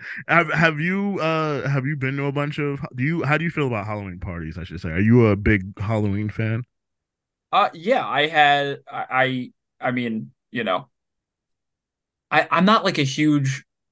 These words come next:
Speaker 2: partier. Like, I, like,
Speaker 1: Mm.
Speaker 2: I, I, I don't party often, I guess. Like, I,
Speaker 1: Okay.
Speaker 2: I, if I'm going to something, I like to, I like to be able to, like, drink and, like, have a good time, like, not really worry about I,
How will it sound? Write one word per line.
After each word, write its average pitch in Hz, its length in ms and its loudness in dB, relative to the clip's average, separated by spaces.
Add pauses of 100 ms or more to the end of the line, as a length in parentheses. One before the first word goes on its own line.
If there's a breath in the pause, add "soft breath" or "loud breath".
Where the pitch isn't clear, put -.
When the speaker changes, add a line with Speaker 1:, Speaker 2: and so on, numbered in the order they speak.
Speaker 2:
partier. 170 540 2 (120)
Like, 127 160 -8
I, 131 200 4
like, 127 160 -2
Speaker 1:
Mm. 131 400 0 (120)
Speaker 2:
I, 127 40 -4
I, 131 300 -4
I 147 60 2
don't 147 200 0
party 139 340 4
often, 135 440 -4
I - 100 -8
guess. 147 420 -4 (300)
Like, - 180 -10
I, 98 140 -4
Speaker 1:
Okay. 110 140 -6
Speaker 2:
I, 110 340 -6 (220)
if 139 120 2
I'm 156 140 2
going 147 240 8
to 123 60 2
something, 117 280 0
I 107 60 0
like 107 220 -2
to, 98 280 -8 (220)
I 104 60 2
like 104 160 2
to 92 240 -8 (380)
be 117 120 -4
able 101 160 0
to, 95 60 -2
like, 90 300 -4
drink 110 280 -2
and, 95 80 -6
like, 104 180 -4
have 123 160 -4
a 110 40 -8
good 107 180 -6
time, 107 260 -2
like, 95 220 -8
not 104 160 -2
really 101 180 -2
worry 104 280 -2
about 95 260 0 (400)
I, 135 180 2